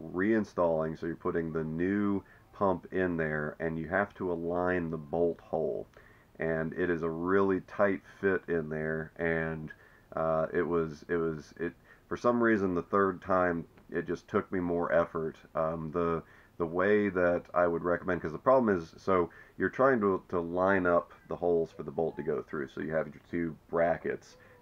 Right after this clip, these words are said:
and then you're sliding the smog pump into that, and then you put the bolt in. And so you have to align the holes, uh, so the bolt will go in. You can't look down it because you've got the fan in the front end of the truck right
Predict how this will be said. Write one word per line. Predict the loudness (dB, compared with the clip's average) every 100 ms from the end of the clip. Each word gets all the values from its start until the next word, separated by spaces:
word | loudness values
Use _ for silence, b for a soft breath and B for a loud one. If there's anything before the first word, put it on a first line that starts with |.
| -6
and | -4
then | -2
you're | -4
sliding | -6 0 2 4 2 -4
the |
smog | -6 -2 -2 -2
pump | -6 -6 -2
into | -2 -4
that, | -4 -4 -4
and | -8
then | -10
you |
put | -10 -12
the | -6
bolt | -2 -2 -2
in. | -6 -6 -14 B B B
And | -8
so | -4 -2
you | 4
have | 4 4
to | -4
align | 0 2 2 2
the | -2
holes, | -2 -2 -2 -8 -16 -20 _ _ -12
uh, | -6 -4 -6
so | -6 -6
the | -6
bolt | 0 0
will | 0 -6
go | -4 -4
in. | -4 -6 -10 B B B B -6
You | -6
can't | 0 0 4
look | 2 4
down | 0 0 -2
it | -2
because | -4 -2 -2
you've | -2
got | -4 -4
the | -8
fan | -2 2 2 2
in | -2
the | -6
front | -2 0 0
end | -4
of | -6
the | -8
truck | 2 4 4 2
right | -6